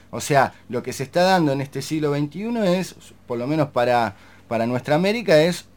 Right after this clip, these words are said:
son grandes procesos de masa donde ya los partidos quedan chicos. ¿Por qué? Porque se empieza a reconfigurar también nuevos paradigmas y nuevas formas de,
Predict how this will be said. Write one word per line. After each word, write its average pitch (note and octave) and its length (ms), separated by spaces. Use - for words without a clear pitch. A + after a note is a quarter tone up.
son D#3+ 320
grandes F3+ 360
procesos F3 380
de F3+ 40
masa F#3 320
donde D#3 320
ya E3+ 160
los E3+ 140
partidos F3 640
quedan D#3 340
chicos. F3+ 600
¿Por D3 160
qué? F#3 140
Porque D3+ 260
se C#3+ 140
empieza D#3+ 340
a D#3 40
reconfigurar C#3+ 680
también D#3+ 400
nuevos D#3 360
paradigmas D#3 680
y C3 60
nuevas C3+ 260
formas D3 400
de, G#2 320